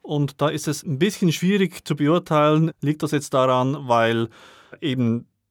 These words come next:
das Podcasting sowieso einen Boom erlebt, oder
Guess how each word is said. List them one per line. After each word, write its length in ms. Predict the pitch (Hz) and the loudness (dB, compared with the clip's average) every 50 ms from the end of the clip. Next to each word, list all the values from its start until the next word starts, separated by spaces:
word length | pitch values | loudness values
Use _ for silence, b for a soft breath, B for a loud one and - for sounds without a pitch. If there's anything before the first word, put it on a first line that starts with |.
| _ _ _ _ | _ _ _ _
das 420 | - 117 107 - - - - - _ _ _ _ - | -4 -4 -4 -4 -8 -16 -18 -18 _ _ _ _ -8
Podcasting 640 | - 131 151 151 - - 151 143 135 - - 151 135 | -4 -4 -4 -4 -4 -2 0 0 0 0 -2 -4 -2
sowieso 520 | 127 135 127 127 123 117 123 127 143 190 190 | 0 0 0 0 0 0 2 2 2 0 0
einen 260 | 165 165 185 185 160 | 0 2 2 2 2
Boom 260 | 151 175 180 190 190 | 2 0 0 0 -2
erlebt, 560 | 170 160 156 156 156 170 202 202 - - - | -2 -2 0 0 0 0 -2 -4 -8 -14 -14
oder 540 | - - 156 147 151 156 147 143 143 151 | -8 -4 -4 -2 0 0 2 2 0 -2